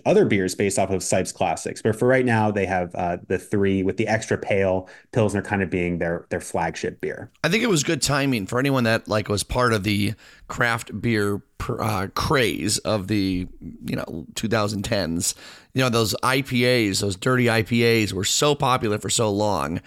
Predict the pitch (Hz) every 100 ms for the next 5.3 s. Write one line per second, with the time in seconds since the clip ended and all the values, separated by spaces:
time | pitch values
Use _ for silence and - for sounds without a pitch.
0 | - - - _ 120 117 113 110 107 -
1 | 131 131 117 - 110 - 113 110 98 -
2 | 95 92 82 80 80 85 - 98 95 95
3 | 69 - 92 98 - 76 87 - - -
4 | 95 - 107 90 - 104 101 104 95 92
5 | 64 95 104